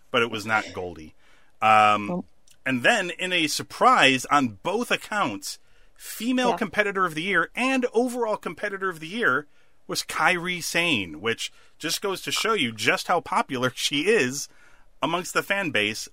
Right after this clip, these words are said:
Speaker 1: I love Kairi too, but I did not give her Female Competitor of the Year o-, or overall.
Speaker 2: I disagree with all of that s-, wholeheartedly.
Speaker 1: The only thing, I mean, I thought it was weird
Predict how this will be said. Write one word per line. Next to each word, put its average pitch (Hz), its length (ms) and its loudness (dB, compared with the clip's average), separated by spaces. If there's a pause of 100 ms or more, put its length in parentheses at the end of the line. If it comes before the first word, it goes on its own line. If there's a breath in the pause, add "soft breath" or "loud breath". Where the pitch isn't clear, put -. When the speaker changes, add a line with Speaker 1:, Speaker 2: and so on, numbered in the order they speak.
(360)
Speaker 1:
I 220 120 6
love 208 220 2
Kairi 156 360 2
too, 202 220 -6
but 131 140 2
I 156 80 2
did 147 140 0
not 139 160 -2
give 117 160 -6
her 107 80 -6
Female 110 320 -6
Competitor 101 440 -8
of 95 60 -12
the 98 80 -12
Year 95 200 -6
o-, 104 280 -4 (140)
or 127 280 -2
overall. 85 520 -10 (400)
Speaker 2:
I 254 260 6
disagree 240 640 2
with 208 220 -2 (180)
all 208 240 6
of 180 160 -4
that 160 320 -6
s-, - 500 -8
wholeheartedly. 156 1080 6 (200)
Speaker 1:
The 143 200 0
only 196 340 2
thing, 170 580 2
I 147 60 2
mean, 151 160 4
I 156 120 6
thought 156 200 6
it 131 80 4
was 110 180 -6
weird 101 460 -2